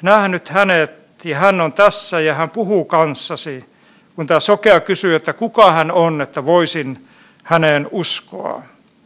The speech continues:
Ja usko Jeesukseen on Jumalan teko ihmisessä.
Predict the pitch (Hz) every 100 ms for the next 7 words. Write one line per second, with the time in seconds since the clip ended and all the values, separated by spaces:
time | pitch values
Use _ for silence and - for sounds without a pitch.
0 | _ - - - - - _ _ 165 196
1 | 254 - 202 185 226 214 196 - - 180
2 | 165 156 - 180 170 220 226 202 175 147
3 | 190 185 180 160 - 214 165 156 - 143
4 | - - 196 -